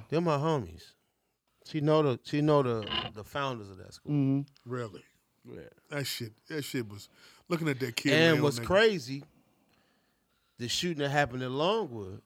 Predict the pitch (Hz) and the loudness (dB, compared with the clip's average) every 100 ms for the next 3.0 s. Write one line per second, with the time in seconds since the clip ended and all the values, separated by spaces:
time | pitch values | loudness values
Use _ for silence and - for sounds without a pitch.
0 | - 135 120 127 139 - 113 120 131 - | -2 0 2 0 -2 -6 -2 0 0 -6
1 | _ _ _ _ _ _ _ _ _ _ | _ _ _ _ _ _ _ _ _ _
2 | _ _ - 117 160 190 170 143 139 143 | _ _ -4 2 6 8 6 6 2 0